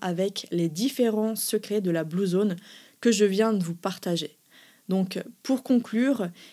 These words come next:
eh bien, on en revient toujours au même point, à savoir nourrir correctement son corps, son cœur et son esprit, et éliminer suffisamment les surcharges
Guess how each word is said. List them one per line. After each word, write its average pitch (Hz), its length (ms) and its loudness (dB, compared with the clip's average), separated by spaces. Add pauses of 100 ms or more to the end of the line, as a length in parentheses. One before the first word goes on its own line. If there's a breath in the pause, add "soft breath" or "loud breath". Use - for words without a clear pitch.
(120 loud breath)
eh 202 80 6
bien, 226 480 4
on 190 140 0
en 190 80 2
revient 220 420 4
toujours 220 600 0
au 185 60 4
même 220 220 6
point, 185 380 -2 (320 loud breath)
à 190 140 0
savoir 202 560 2
nourrir 190 480 2
correctement 190 720 -4
son - 240 -4
corps, 190 560 2
son 196 300 -4
cœur 190 420 0 (160)
et 254 140 2
son 226 260 2
esprit, 185 360 -4 (440 loud breath)
et 262 320 2
éliminer 202 600 2
suffisamment 202 760 -2
les 185 100 0
surcharges 185 600 -2